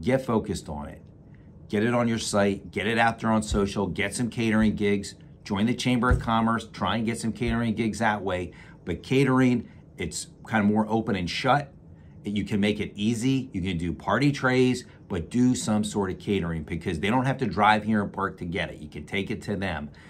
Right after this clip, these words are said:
There's plenty of offices around, parties, events. People need catering. That's not going away. So if you have catering, build up on that. If you don't offer it, get a game plan together. Incentivize your manager, your employees to do this. Have some fun with it. Do something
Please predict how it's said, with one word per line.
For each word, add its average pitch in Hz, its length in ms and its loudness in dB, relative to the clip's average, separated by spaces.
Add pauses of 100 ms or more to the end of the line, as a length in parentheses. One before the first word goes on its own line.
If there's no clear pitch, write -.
(200)
There's 90 220 -2
plenty 110 340 2
of 82 140 -2
offices 107 500 4
around, 117 460 0
parties, 120 420 2
events. 110 360 -2
People 135 360 -2
need 139 280 2
catering. 98 500 -2
That's 95 260 -6
not 107 240 0
going 113 240 0
away. 92 500 -6 (400)
So 101 300 2
if 104 180 -6
you 104 80 -2
have 143 280 6
catering, 151 680 2 (880)
build 131 220 2
up 143 180 2
on 139 120 4
that. 139 200 2
If - 80 -8
you 101 60 0
don't 120 160 4
offer 139 300 4
it, 92 260 -4
get 110 140 -2
a 131 60 0
game 117 260 -2
plan 87 260 -6
together. 80 420 -8 (380)
Incentivize 117 600 2
your 110 100 2
manager, 113 480 0
your 98 140 -2
employees 113 480 -2
to 113 100 -6
do 107 220 -2
this. 110 200 -2
Have 104 160 0
some - 140 -8
fun 101 260 -2
with 120 140 0
it. 120 140 -4
Do 101 120 -2
something 85 400 -6